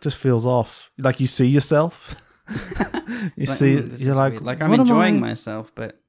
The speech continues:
Speaker 1: what am I doing?"
Speaker 2: <sighs> I'm not allowed to do this anymore, am I? Society thinks I'm weird.
Speaker 1: It's not even not allowed. Like, it wasn't even a society thing. Like, the light just sort of went out, and I was like,
Speaker 2: It's really sad. What were
Speaker 1: "Nah."
Speaker 2: you doing at the time?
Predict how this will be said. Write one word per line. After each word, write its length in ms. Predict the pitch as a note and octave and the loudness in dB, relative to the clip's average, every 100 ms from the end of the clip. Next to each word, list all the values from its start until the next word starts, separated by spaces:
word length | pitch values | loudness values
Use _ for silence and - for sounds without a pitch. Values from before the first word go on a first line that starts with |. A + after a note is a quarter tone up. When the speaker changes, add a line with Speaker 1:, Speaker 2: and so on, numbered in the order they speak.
| _ | _
Speaker 1:
what 140 | F#3+ | -10
am 100 | A#3+ | -6
I 100 | B3 | -6
doing?" 500 | A3+ A#2+ F3 G#2+ D#2 G#2+ _ _ _ _ | -4 -2 -2 -2 -6 -18 _ _ _ _
Speaker 2:
<sighs> 380 | _ _ _ - | _ _ _ -20
I'm 400 | C3+ A#2+ G2 B2+ | -20 -20 -18 -18
not 100 | A#2 | -18
allowed 220 | A2 G#2+ | -20 -20
to 80 | _ | _
do 160 | C3+ | -18
this 200 | A#2+ A2+ | -18 -18
anymore, 360 | B2 A2 A#2 A#2+ | -20 -18 -18 -16
am 180 | C3 C3 | -16 -16
I? 180 | G2+ G2+ _ _ | -18 -20 _ _
Society 560 | - - B2+ B2 A#2+ A#2 | -20 -20 -16 -16 -16 -18
thinks 220 | A#2+ A2+ | -20 -20
I'm 220 | B2+ A2 A2 | -20 -20 -20
weird. 320 | A2+ A#2 _ _ _ | -20 -20 _ _ _
Speaker 1:
It's 100 | - | -6
not 160 | B3 D4 | -2 2
even 180 | G#3+ D#3 | 4 6
not 160 | B2+ | 4
allowed. 420 | A#2 A#2+ F#3+ D#3 | 4 2 2 2
Like, 180 | A#2+ B2 | 2 2
it 100 | D#3+ | 2
wasn't 300 | D3+ F#3 F#3 | 2 2 2
even 180 | E3 D3+ | 2 2
a 40 | C3+ | 0
society 560 | B2+ - C3+ E3+ C#3+ | -2 -4 -2 0 -2
thing. 240 | A#2 A2 G2+ | 0 -2 -2
Like, 240 | A2+ A#2+ A#2+ | -2 -2 -2
the 180 | A#2 A#2 | -2 2
light 420 | A2+ A2+ B2+ - | 4 2 0 -2
just 160 | - - | -6 -2
sort 140 | A#2 | 0
of 100 | A2+ | 0
went 160 | A2 A2 | 2 2
out, 220 | A2+ G#2+ | 2 -2
and 80 | A2 | -4
I 40 | |
was 80 | A2+ | -6
like, 160 | A2+ - - - - | -6 -10 -18 -20 -20
Speaker 2:
It's 120 | - - | -18 -16
really 200 | C#3+ C#3+ | -14 -14
sad. 300 | - C3+ B2+ | -16 -14 -6
What 140 | D#3 | -2
were 40 | |
Speaker 1:
"Nah." 160 | E3+ F3 | 0 0
Speaker 2:
you 60 | F3 | 0
doing 140 | - | -4
at 60 | - | -8
the 60 | |
time? 280 | - A2+ G#2+ | -16 -16 -18